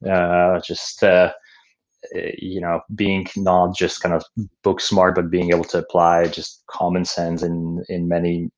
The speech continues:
you know, many situations. Um, I think that's, that's kind of one of the things that I really test people for during interviews.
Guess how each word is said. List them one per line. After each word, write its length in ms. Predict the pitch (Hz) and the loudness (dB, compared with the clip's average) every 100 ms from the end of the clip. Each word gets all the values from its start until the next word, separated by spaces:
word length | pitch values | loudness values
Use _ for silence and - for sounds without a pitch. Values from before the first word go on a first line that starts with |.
| - - | -14 -8
you 140 | 87 | -6
know, 120 | 80 - | -4 -4
many 160 | 90 85 | -2 -2
situations. 920 | 85 - 82 82 - 87 85 - - 92 | -4 -2 0 0 -2 -4 -4 -4 -6 -2
Um, 500 | 85 85 82 82 82 - - | 4 4 4 2 -6 -14 -4
I 100 | 82 | -2
think 200 | 78 82 | -2 -4
that's, 300 | 78 - - - | -4 -4 -6 -4
that's 220 | 92 - | -4 -2
kind 140 | 90 | 0
of 80 | 85 | 2
one 140 | 87 | 0
of 40 | 85 | -2
the 60 | |
things 280 | - 87 78 | -2 -2 0
that 100 | 85 | 2
I 180 | 80 82 - - - - - 87 | 4 2 -4 -20 -20 -20 -8 2
really 200 | 85 82 | 4 4
test 340 | - 82 - | 2 0 0
people 200 | 85 85 | -2 -4
for 440 | - 85 87 87 - - | -4 0 2 0 -4 -6
during 200 | 90 90 | -4 -2
interviews. 500 | 90 92 95 92 | -2 0 0 0